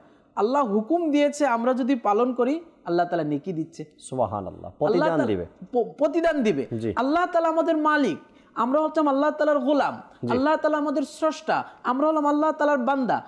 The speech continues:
Speaker 2: হুম।
Speaker 1: আল্লাহ তাআলার হুকুম আমাদের উপর পালন করা কি? অপরিহার্য। মালিক যদি হুকুম দেয়, বান্দা অবশ্যই কি
Speaker 2: করতেই
Speaker 1: করতে
Speaker 2: হবে।
Speaker 1: হবে? করতে হবে।
Speaker 2: সওয়াব দেখ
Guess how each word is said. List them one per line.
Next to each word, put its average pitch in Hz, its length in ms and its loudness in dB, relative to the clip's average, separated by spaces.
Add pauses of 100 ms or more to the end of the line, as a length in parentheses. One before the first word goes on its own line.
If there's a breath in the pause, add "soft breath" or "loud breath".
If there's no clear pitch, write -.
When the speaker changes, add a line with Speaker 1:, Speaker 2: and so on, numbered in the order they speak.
Speaker 2:
হুম। 143 140 2
Speaker 1:
আল্লাহ 269 280 2
তাআলার 302 280 2
হুকুম 269 320 0
আমাদের 311 300 0
উপর 294 260 -2
পালন 277 380 0
করা 311 180 2
কি? 240 240 0
অপরিহার্য। 269 720 2 (220 loud breath)
মালিক 254 360 0
যদি 294 200 2
হুকুম 294 360 2
দেয়, 269 160 2 (200 loud breath)
বান্দা 240 360 0
অবশ্যই 339 460 0
কি - 60 -4 (160)
Speaker 2:
করতেই - 140 2
Speaker 1:
করতে 262 140 4
Speaker 2:
হবে। 196 160 4
Speaker 1:
হবে? 110 140 -2
করতে 285 380 0
হবে। 202 80 2
Speaker 2:
সওয়াব 180 300 2
দেখ 190 200 4